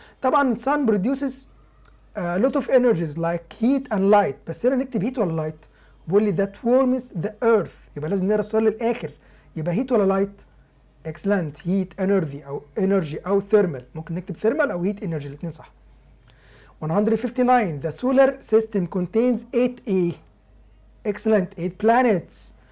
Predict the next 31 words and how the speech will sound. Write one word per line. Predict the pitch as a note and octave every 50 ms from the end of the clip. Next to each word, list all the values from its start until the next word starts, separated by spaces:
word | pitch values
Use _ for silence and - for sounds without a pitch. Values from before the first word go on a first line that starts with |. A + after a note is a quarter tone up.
| _ - - - -
One، | F3+ A3+ C4 C4+ C4 C4+
إيه؟ | A#3 G3+ G3+ G3+ G3 G3 - - _ _ _ _ _ _ _ _ _ _ _ _ - -
One | B2 C#3 D#3
star. | - - - - A#3+ C4 C#4 C#4 B3 G#3 C#3+ - - - - _ - - - _ -
And | F3+ F3+ F3+ G3+
more | A#3 B3+ A3
than | F#3+ A#3+ B3 B3 A#3
two | B3+ A3
hundred، | G#3 A3+ B3+ A3+ A3+ G#3 F#3+ - -
إيه؟ | G3 F#3+ G3 G3 - - - - - - - _ _ - -
Two | -
hundred | B2 C#3 E3 F3+ F#3+ G3+ G#3+ F3
moons. | F#3 F#3+ A3 B3 A#3+ A3 F3 C#3+ B2+ A2+ - - - _ _ - - - - - - _ - - - - _ _ _ _ _ _ - - _ _ - - - - -
One | - E3 F3
hundred | F#3+ A3+ G#3+ A3 G#3+
sixty. | - B3 B3 B3 - - C#4 C#4+
Although | C#4 A#3+ G#3 G#3+ F3 F3+ A#3+ B3+ A#3+ G3
the | G3 F3+
sun | - - B3 B3+ C4+ C4 -
is | G3+ G3+ F#3
a | F#3
space | F3 - - - A#3+ A#3 A3+ A#3+ C4+ B3+ -
star, | - - A3+ G#3+ G#3+ B3+ D4+ C#4+ - - - - - - _ - -
it | G3 -
looks | A3 A#3+ C#4 B3+ - - - - - -
to | - A#3 B3 -
us | A3+ B3+ B3 - -
much | G#3 G#3 A3 A#3 A#3 - -
larger. | G3+ G3+ G3 G3+ F#3 D3+ D3 C#3 C3 -
بنشوفها | C3+ C3+ D3+ - G#3+ F#3 G#3 F3+
كبيرة. | D3+ D3 F3+ F#3+ F#3 D3 A#2+